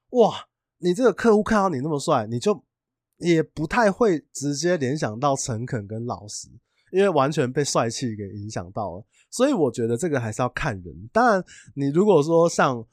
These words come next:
比如说像我头发是很长的，我平常头发会绑起来那种，所以这个见仁见智啊。可是呢，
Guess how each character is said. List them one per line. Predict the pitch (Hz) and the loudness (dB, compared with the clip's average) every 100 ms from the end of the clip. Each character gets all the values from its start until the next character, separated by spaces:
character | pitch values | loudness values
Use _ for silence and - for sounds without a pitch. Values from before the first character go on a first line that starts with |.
| _ - | _ -6
比 | 120 | 0
如 | |
说 | 139 | 2
像 | 185 147 | 2 2
我 | 107 104 | 0 -2
头 | 110 | -2
发 | 117 104 | -2 -4
是 | 120 | -4
很 | 95 | -4
长 | 101 87 | -12 -14
的， | 92 - | -14 -12
我 | 104 | -8
平 | 131 | -4
常 | 127 127 | -4 -2
头 | 123 | 0
发 | 120 | 2
会 | 120 | 0
绑 | - 95 | -2 -6
起 | - | -6
来 | 92 87 | -8 -10
那 | 95 | -14
种， | 98 - _ _ _ | -16 -20 _ _ _
所 | - 233 | 2 2
以 | 233 165 | 2 0
这 | 247 | 0
个 | 208 170 151 | 2 2 0
见 | - 196 | 0 0
仁 | 120 120 | 0 -2
见 | 135 104 | -4 -4
智 | 117 92 | -10 -12
啊。 | - _ _ | -16 _ _
可 | - 170 | -4 -2
是 | 254 | 0
呢， | 196 175 | 0 -2